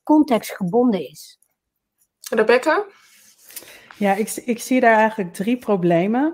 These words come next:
Speaker 3: Ehm, één, ehm, wat ik merk in de coaching die, van vrouwen die ik heb gecoacht, is dat ze zelf best wel wat, eh,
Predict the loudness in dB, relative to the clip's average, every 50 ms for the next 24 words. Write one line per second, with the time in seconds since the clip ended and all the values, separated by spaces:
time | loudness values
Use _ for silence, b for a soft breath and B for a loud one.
0 | -6 -10 _ -4 -2 0 0 -2 -2 -6 -6 -4 -2 0 0 2 0 0 -2 -4
1 | -4 -4 -4 -2 -4 -4 -6 -8 -4 -2 -2 0 0 0 -2 -2 0 0 0 0
2 | 0 -2 -2 -4 -4 -4 -4 0 2 2 2 2 0 -2 -6 -6 -4 -2 -2 -2
3 | -2 -4 -8 -4 -2 -2 -2 -2 0 0 2 2 2 0 0 -2 -2 -2 -4 -6
4 | -8 -8 -12 -6 -2 -2 -2 -2 -4 -8 -6 -2 -2 -2 -2 -2 -6 -4 -2 2
5 | 2 2 2 2 0 0 0 0 0 0 -2 -2 -2 -4 -6 -6 -12 -14 _ -6
6 | -4 -4 -2 -4 -4 -6 -8